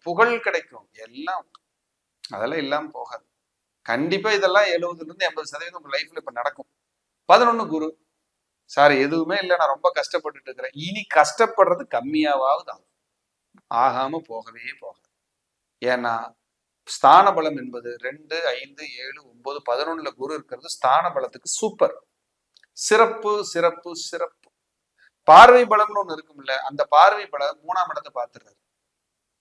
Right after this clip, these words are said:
அஞ்சாம் இடத்தை பார்த்துடுறாரு, ஏழாம் இடத்தை பார்த்துடுறாரு. ரொம்ப விசேஷம், ரொம்ப பிரமாதம். "சார் காலேஜ் போயிட்டு இருந்தா என் பையன் உயர்கல்விக்கு போய் ஒரு ஆறு மாசத்துல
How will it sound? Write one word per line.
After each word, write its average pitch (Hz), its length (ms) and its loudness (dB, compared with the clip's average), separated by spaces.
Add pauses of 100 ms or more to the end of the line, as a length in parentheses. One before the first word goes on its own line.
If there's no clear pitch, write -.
(880)
அஞ்சாம் 156 360 4
இடத்தை 151 240 -6
பார்த்துடுறாரு, 110 460 -14 (720)
ஏழாம் 151 360 8
இடத்தை 139 260 -10
பார்த்துடுறாரு. 110 480 -16 (400)
ரொம்ப 202 260 -4
விசேஷம், 160 520 -4 (580)
ரொம்ப 170 380 -8
பிரமாதம். 127 500 -12 (1400)
"சார் 160 180 6
காலேஜ் 175 460 6
போயிட்டு 160 240 -6
இருந்தா 151 180 -4
என் 143 160 -6
பையன் 147 280 -8 (240)
உயர்கல்விக்கு 165 560 -2
போய் 160 200 -6
ஒரு 143 140 -4
ஆறு 139 200 0
மாசத்துல 143 420 -8